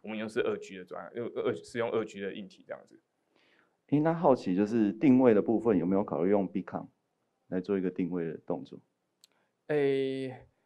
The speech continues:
Speaker 1: 定位哦，因为 Beacon 它可能没有办法，呃，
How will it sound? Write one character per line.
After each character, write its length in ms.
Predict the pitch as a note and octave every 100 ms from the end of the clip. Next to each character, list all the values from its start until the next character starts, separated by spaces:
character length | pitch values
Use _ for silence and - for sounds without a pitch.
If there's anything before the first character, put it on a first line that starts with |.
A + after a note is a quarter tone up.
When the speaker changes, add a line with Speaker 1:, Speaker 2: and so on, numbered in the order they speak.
| _ _ -
Speaker 1:
定 200 | G3 F3+
位 160 | E3+
哦， 200 | B2+ A#2 -
因 120 | A3
为 260 | G#3+ F#3
Beacon 500 | D3 - G3+ - C3+
它 160 | A#2+ E3
可 360 | E3 A#2 B2 G#2
能 360 | G#2 G#2+ A#2 A2
没 160 | C3
有 160 | D3 A#2
办 280 | - B2 G#2+
法， 400 | G#2+ F#2 D#2 - - - _ _
呃， 500 | A2 G2 E2 D2